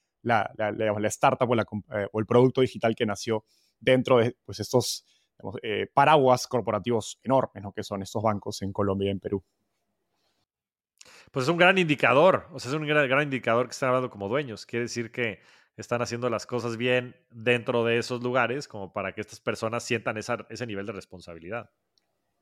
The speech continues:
Speaker 1: Totalmente. Y, y eso es obviamente lo que, lo que debería buscar estas empresas.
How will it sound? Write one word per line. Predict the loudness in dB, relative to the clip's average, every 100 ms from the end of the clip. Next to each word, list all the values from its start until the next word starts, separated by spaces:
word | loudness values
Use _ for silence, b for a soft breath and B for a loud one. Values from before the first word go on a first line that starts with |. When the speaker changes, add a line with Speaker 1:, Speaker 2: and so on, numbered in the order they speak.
| _ _
Speaker 1:
Totalmente. | 2 4 4 2 -2 -10 _
Y, | 0 2 6
y | 6
eso | 8
es | 6
obviamente | 6 6
lo | 2
que, | 0 -8 _ _ _ -6
lo | 2
que | 6
debería | 6 8 6
buscar | 4 2 0 0 -8 _ -10
estas | -6 -4
empresas. | -2 0 0 -2 -6 -10